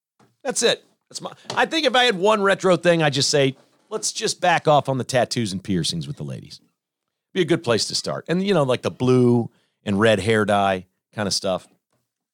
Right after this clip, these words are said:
Retro day. Uh, this isn't really retro, but I wanna point out that if you would like to become a patron of Kevin Kietzman Has Issues, we're throwing a hell of a patron party on March twenty-eighth. I'm very excited about it.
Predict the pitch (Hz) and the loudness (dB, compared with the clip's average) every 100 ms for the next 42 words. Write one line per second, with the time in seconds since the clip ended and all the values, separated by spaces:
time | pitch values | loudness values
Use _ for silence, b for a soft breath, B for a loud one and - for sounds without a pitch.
0 | _ _ _ _ _ _ - 120 120 - | _ _ _ _ _ _ -10 -2 -2 -2
1 | 92 73 69 - - _ _ _ _ _ | -4 -4 -12 -14 -20 _ _ _ _ _
2 | _ _ _ _ _ _ _ _ - 135 | _ _ _ _ _ _ _ _ -4 2
3 | 147 165 269 254 185 147 110 117 185 117 | 2 2 0 -2 -2 0 0 2 0 2
4 | 98 113 143 _ _ _ - 120 135 139 | 2 0 -4 _ _ _ -4 0 2 2
5 | 143 - 185 190 208 185 170 131 139 135 | -2 -4 -2 0 0 0 0 -2 -4 -4
6 | - 139 254 226 131 139 139 _ _ _ | -6 0 2 4 4 0 -8 _ _ _
7 | - 143 165 147 165 165 131 156 202 - | -10 0 0 0 -4 -4 -4 -4 -4 -4
8 | 117 87 127 107 92 120 - 101 82 80 | -8 -2 -4 -4 -8 -10 -6 -6 -6 -8
9 | - 76 107 - _ _ _ 95 214 - | -12 -14 -18 -20 _ _ _ 2 2 2
10 | 190 175 120 101 165 139 123 123 - 90 | 2 2 2 0 0 0 -2 -4 -4 -6
11 | 101 95 92 87 98 - - 92 82 78 | -2 -2 -2 -2 -2 -4 -4 -2 -2 -4
12 | 82 80 95 98 92 73 65 62 57 | -6 -2 0 2 0 -2 -4 -10 -16